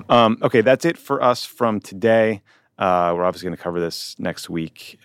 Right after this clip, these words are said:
and, uh, we appreciate you all listening. And thank you especially to, uh, Noor Hazin, uh, for sending us that incredibly powerful audio clip, and also thank you to Mahmoud Shalabi for, uh, for reaching out, talking to us about his experience,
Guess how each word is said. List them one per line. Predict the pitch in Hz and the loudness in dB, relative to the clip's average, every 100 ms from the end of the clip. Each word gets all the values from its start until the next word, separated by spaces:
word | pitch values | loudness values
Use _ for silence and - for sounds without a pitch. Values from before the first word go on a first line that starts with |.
| 87 | -10
and, | 80 78 76 | -8 -6 -2
uh, | 78 76 78 | 0 0 0
we | 82 | -4
appreciate | - 82 87 | -6 -6 -6
you | 85 78 | -2 -2
all | |
listening. | 78 - 85 76 - - | -2 -4 -6 -6 -8 -4
And | 92 90 | 0 2
thank | 113 110 - | 4 4 2
you | 98 92 | 2 2
especially | - - 104 - 95 87 | 0 0 0 2 0 0
to, | - 104 90 87 | -2 0 0 2
uh, | 85 82 | 2 2
Noor | 90 95 | 2 0
Hazin, | 90 90 95 90 87 87 | -2 -2 0 2 2 -2
uh, | 87 87 | -4 -6
for | - 87 | -4 -8
sending | - 85 | -6 -6
us | 82 - | -6 -2
that | 82 80 | -2 -2
incredibly | - 87 82 | -2 -2 0
powerful | 78 78 78 - 82 | -2 -2 -2 -4 -2
audio | 82 87 85 | 2 2 2
clip, | - 92 82 - | 0 0 0 -2
and | 82 | -4
also | 82 85 | -2 -4
thank | 85 80 - | -6 -6 -6
you | |
to | 78 82 | -4 -2
Mahmoud | 78 - 85 | -2 0 -2
Shalabi | - 85 85 82 80 - - - | 0 4 4 4 0 -6 -20 -20
for, | - 87 85 82 80 | -4 2 4 4 4
uh, | 85 80 82 | 2 2 0
for | - 82 | -4 -6
reaching | 82 - 92 | -4 -2 2
out, | 90 85 78 | 4 4 2
talking | - 80 80 | -4 -6 -4
to | 78 | -4
us | 76 | -4
about | 85 80 | -2 -4
his | 73 | -4
experience, | - - 82 80 78 - - | -10 -4 -2 -2 -4 -6 -12